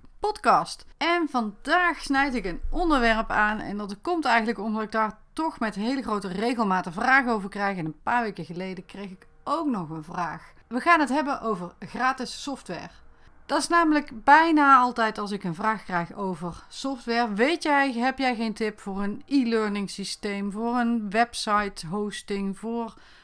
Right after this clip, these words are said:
projectmanagement tool, voor een C R M systeem?" En dan komt daar achteraan, als het even kan, gratis.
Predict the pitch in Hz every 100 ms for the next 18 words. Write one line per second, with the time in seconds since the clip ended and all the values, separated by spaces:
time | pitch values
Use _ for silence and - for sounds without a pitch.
0 | - - 262 208 196 208 208 196 - 185
1 | 180 208 196 180 233 247 - 254 247 208
2 | 196 190 185 - 196 190 - - - -
3 | - - - - _ - 269 277 269 -
4 | 311 269 240 214 254 202 233 226 262 262
5 | - 285 247 247 226 233 240 196 180 208
6 | - - 254 302 202 160 - -